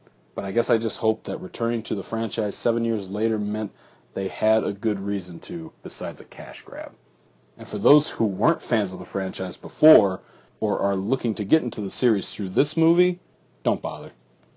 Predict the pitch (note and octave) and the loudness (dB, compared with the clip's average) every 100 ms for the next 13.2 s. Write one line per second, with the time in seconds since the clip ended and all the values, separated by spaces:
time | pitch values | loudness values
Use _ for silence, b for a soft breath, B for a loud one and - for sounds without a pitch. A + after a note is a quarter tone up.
0 | _ _ _ - E3+ D#3+ D3+ C#3 C#3 C3 | _ _ _ 0 2 0 4 4 6 6
1 | C3+ B2 - A2+ - A#2 G2+ - - C#3 | 6 6 4 -4 2 4 4 -2 -4 -2
2 | C#3 - - G2+ F#2+ - A#2+ B2+ C3 - | -2 -6 -6 -6 -6 -4 0 0 0 0
3 | A2+ F#2+ F#2+ F#2+ A2 B2+ D3 D3+ D#3 E3+ | -2 -2 -4 -2 -4 -4 -2 0 2 0
4 | E3 b b b _ A#2+ C#3+ D#3 C#3+ - | -2 b b b _ 4 6 4 -4 4
5 | D3 C#3 - G2 G2+ A2+ - - A2 G#2+ | 8 8 6 -2 2 2 0 0 2 2
6 | - _ - G#3 G#3 G3 G3 D3+ B2+ D3 | 0 _ -4 -2 -4 -4 -6 -8 -14 -20
7 | _ _ _ - G#2+ G2+ G2+ G#2+ F#2+ G#2+ | _ _ _ -8 -4 -4 -2 -2 -2 -2
8 | G2 F#2 F#2 G2 F#2+ G2 F#2+ F#2 F#2+ - | -2 -4 -6 -6 -4 -6 -6 -6 -8 -8
9 | G2 F#2+ E2 E2 F#2+ G2 F#2+ F2 F#2 D#2+ | -8 -6 -8 -10 -10 -8 -10 -10 -12 -10
10 | E2+ D#2 F2 - G2+ F2+ F2 E2+ b b | -12 -10 -10 -8 -8 -8 -10 -12 b b
11 | b b b b _ F#2 - A2+ A#2 A#2+ | b b b b _ -8 2 6 8 8
12 | A2+ - A2+ A2 A2 F2+ - B1+ C#2 - | 6 2 0 0 2 0 0 -6 -8 -8
13 | - | -12